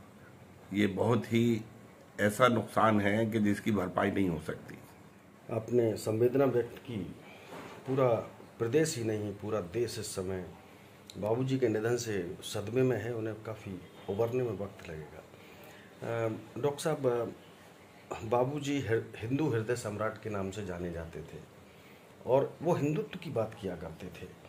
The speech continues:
Speaker 2: ऐसे में बहुत सारी बातें, अ, negative positive रहती थीं, तो क्या कहना चाहते हैं आप उसको लेकर?
Speaker 1: देखिए, वो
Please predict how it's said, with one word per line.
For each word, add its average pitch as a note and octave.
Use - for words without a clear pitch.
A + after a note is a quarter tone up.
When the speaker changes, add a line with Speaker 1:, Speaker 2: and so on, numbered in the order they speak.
Speaker 2:
ऐसे E3
में G#3+
बहुत D#3+
सारी F3
बातें, C3
अ, G#2+
negative C3
positive A#2
रहती G2+
थीं, F2+
तो D3+
क्या F#3+
कहना D#3+
चाहते F#2+
हैं E2+
आप E2+
उसको -
लेकर? -
Speaker 1:
देखिए, F3
वो D3+